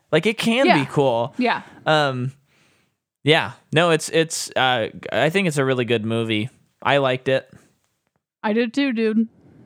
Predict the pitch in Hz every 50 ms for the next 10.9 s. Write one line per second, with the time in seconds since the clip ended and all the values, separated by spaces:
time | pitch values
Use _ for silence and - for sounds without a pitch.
0 | _ _ _ 139 143 143 143 139 139 135 139 135 135 135 135 135 135 135 135 139
1 | 135 - _ _ _ _ _ _ _ _ _ _ _ _ - - - - 214 196
2 | 160 127 117 107 - 151 151 139 143 117 131 - - - 165 147 127 - - 139
3 | 190 226 185 113 104 104 113 - - _ - 233 320 392 - - 160 165 160 160
4 | 170 135 156 151 - 160 156 139 143 170 190 185 - - - 139 135 127 127 117
5 | 110 113 - _ _ _ _ - 147 151 165 160 151 139 131 123 113 120 123 123
6 | 120 123 127 139 151 151 151 147 143 135 127 123 120 - - _ _ - - 165
7 | 170 185 156 120 - - 127 123 127 123 123 123 131 127 123 123 110 117 113 110
8 | 107 107 - - 117 113 113 - - - 135 120 113 107 104 107 139 151 - -
9 | 87 92 127 - - - - - 226 214 - - - 220 220 208 196 - - -
10 | 196 - _ _ _ _ _ - 160 165 165 165 160 156 156 151 160